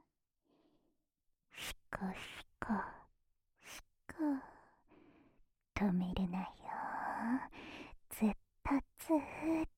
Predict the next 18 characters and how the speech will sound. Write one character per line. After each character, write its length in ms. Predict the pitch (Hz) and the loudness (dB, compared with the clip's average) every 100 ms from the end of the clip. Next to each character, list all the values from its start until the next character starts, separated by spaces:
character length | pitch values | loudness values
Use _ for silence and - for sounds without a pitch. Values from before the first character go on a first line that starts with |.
| - | 0
と 160 | 370 359 | 2 2
し 360 | - - - - | -2 -8 -8 2
ご 100 | 359 - | 0 0
け。 80 | - 294 277 330 403 453 494 - - _ - - - - _ _ - _ _ _ _ _ | 0 2 4 2 2 4 4 2 -20 _ -20 -20 -20 -20 _ _ -20 _ _ _ _ _
出 100 | 254 202 214 | 4 4 0
そ 300 | - - 285 | -8 0 2
う 40 | 480 - | 2 -2
と 120 | - | -12
か 160 | - - | -6 -6
知 280 | - - - | -6 -10 -8
ら 120 | - 320 453 359 | 0 0 2 4
ん。 160 | 214 185 - _ _ - | 4 2 -16 _ _ -6
出 80 | 196 233 | -2 0
せ 160 | - 311 | 4 4
ば 100 | - - - | 4 -6 0
い 60 | 320 349 | 2 2
い。 40 | 330 - - - _ - - - - _ _ | -2 -8 -20 -20 _ -20 -20 -20 -20 _ _
出 60 | - | 0